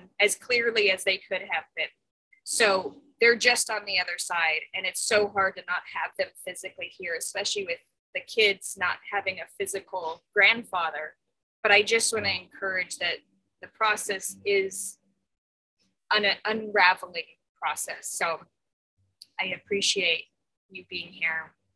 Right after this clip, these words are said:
and I thank you, and know that this is a continued hug and support for your journey, as this is nowhere close to being done. So know that I'm here. So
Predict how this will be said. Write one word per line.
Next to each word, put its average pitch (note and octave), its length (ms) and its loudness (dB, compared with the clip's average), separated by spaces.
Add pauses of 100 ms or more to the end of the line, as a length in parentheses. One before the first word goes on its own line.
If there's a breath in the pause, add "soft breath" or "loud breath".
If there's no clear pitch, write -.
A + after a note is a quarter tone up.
and E3+ 80 -14
I E3 220 -2
thank E3+ 320 -12
you, E3 160 -6 (420)
and D#3+ 340 -2 (480)
know G3 380 2
that D#3+ 200 0 (460)
this F#3+ 160 -4
is G3 120 -2
a G3 60 -2
continued G3+ 720 -2 (440)
hug A3 440 4 (240)
and G3 260 2
support A3 580 4
for G#3 200 0
your G3 200 2
journey, F#3 460 -2 (100)
as F3+ 120 -10
this F#3+ 240 -14
is F#3 160 -14
nowhere F#3 400 -6 (120)
close F3+ 300 -8
to F#3 140 -8
being E3 260 -2 (840)
done. D#3+ 220 0 (380)
So E3 380 -4 (240)
know F3 200 -6
that F3 120 -6
I'm E3+ 220 -2
here. D#3+ 120 -8 (1600)
So G#3 420 2